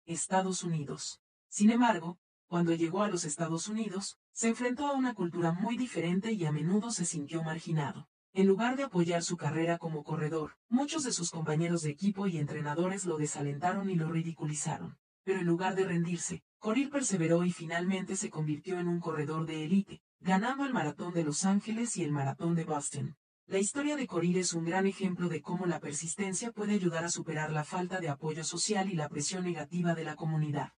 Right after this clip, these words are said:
A través de su dedicación y esfuerzo, pudo superar las barreras que se le presentaron y alcanzar sus sueños.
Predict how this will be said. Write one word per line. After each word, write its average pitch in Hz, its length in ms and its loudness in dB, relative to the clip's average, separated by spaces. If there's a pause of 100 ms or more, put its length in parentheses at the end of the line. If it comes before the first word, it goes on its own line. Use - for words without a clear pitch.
(220)
A 185 120 0
través 226 280 0
de 277 80 -2
su 220 140 -2
dedicación 170 640 -2
y - 20 2
esfuerzo, 208 500 -2 (340)
pudo 294 240 2
superar 180 420 0
las 180 180 -2
barreras 175 440 0
que 175 120 -2
se 160 120 -2
le 147 100 0
presentaron 175 600 0
y 175 100 2
alcanzar 147 500 -4
sus 147 180 -6
sueños. 120 600 -6